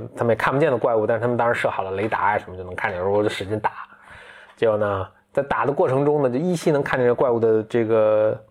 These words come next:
端倪吧，样貌吧，就是一个巨大的、一个特别可怕的、一个巨大的怪物。让他们用他们最先进的什么核武器，呜呜打都打，打，打不死。但是呢，在打的过程中，好像还是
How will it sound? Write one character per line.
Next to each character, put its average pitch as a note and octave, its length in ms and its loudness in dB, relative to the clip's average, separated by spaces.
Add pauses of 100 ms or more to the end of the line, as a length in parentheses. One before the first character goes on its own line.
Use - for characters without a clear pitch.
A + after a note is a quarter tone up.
(140)
端 D#3+ 280 2
倪 A#2+ 180 0
吧， B2+ 140 2
样 B2 260 0
貌 B2 200 0
吧， G2+ 140 -8
就 A2+ 80 -4
是 A#2+ 120 0
一 A#2+ 40 2
个 B2+ 80 4
巨 E3+ 280 0
大 A#2+ 300 0
的、 A2+ 60 2
一 A#2+ 100 4
个 B2+ 80 4
特 B2+ 80 -6
别 B2+ 80 2
可 - 220 -6
怕 - 280 -2
的、 A2+ 80 -4
一 A2 80 -4
个 G#2+ 340 2
巨 A2+ 200 -4
大 A2 120 2
的 A2 80 2
怪 G#2 220 0
物。 F#2+ 180 -4 (300)
让 A#2+ 100 0
他 A#2+ 60 2
们 C#3 100 2
用 C3 80 2
他 B2+ 100 0
们 C3 100 0
最 C#3+ 160 2
先 C3+ 260 0
进 C3+ 80 2
的 A#2 60 2
什 A#2+ 40 -2
么 B2+ 60 0
核 B2 140 0
武 A#2 140 2
器， A#2 120 0
呜 A2 180 0
呜 A2+ 40 2
打 - 160 -4
都 A#2+ 80 0
打， - 280 -8
打， - 160 -4 (440)
打 - 140 -4
不 - 80 -4
死。 - 180 -12 (1040)
但 F#3+ 120 0
是 G3+ 120 2
呢， F3 240 2
在 G3 140 0
打 B2 220 -2
的 D#3 60 2
过 F#3+ 160 2
程 D#3+ 140 2
中， G#3+ 340 2
好 - 240 -4
像 F#3 160 2
还 E3+ 160 2
是 F3+ 480 4